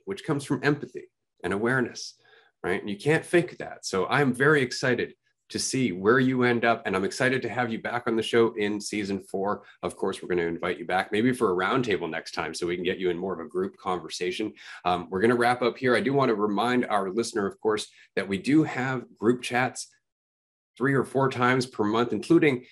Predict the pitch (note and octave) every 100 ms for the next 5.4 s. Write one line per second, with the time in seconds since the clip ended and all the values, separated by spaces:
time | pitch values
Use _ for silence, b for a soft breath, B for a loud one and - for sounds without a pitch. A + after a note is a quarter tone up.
0 | B - A2 G#2 - C#3+ B2+ C3+ C#3 -
1 | - A#2 - A#2 - A2+ A2 G#2+ F2+ F2+
2 | - B2+ C#3 G#2 G2 F2+ F2 D#2+ E2+ F2+
3 | F#2 F#2 F2+ F#2+ A2+ A2+ G#2+ G2 F2+ F2+
4 | F#2 D#2 A2+ A2 G#2+ - - - G2 G2
5 | F2+ F2 D#2+